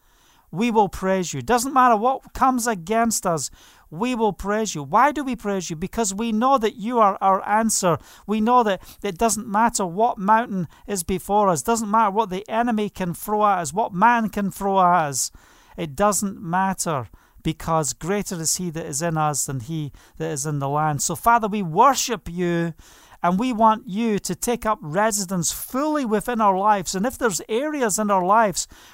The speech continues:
where, you know, the, the, you know, i-, it's just overgrown and, and you just can't break in, we give you permission to bring transformation within our lives. We humble ourselves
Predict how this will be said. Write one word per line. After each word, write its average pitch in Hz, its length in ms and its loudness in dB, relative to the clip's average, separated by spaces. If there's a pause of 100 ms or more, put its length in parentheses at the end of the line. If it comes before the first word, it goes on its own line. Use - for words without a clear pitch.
where, 196 360 4 (300)
you 208 160 0
know, 196 300 6 (180)
the, - 300 -8
the, 175 460 0 (160)
you - 260 -6
know, 190 200 2
i-, - 40 -10
it's 202 420 -6
just 226 240 -2
overgrown 220 920 2
and, 190 300 -6
and 185 180 -4
you 233 60 -2
just 233 280 -4
can't 214 340 -4
break 190 380 -4
in, 208 280 0 (440)
we 185 80 0
give 220 260 -4
you 220 140 -4
permission 202 840 -2
to 175 160 -6
bring 175 260 -4
transformation 170 1000 -4
within 160 280 -4
our 147 160 -2
lives. 143 360 0
We 160 100 -6
humble 202 400 0
ourselves 165 580 0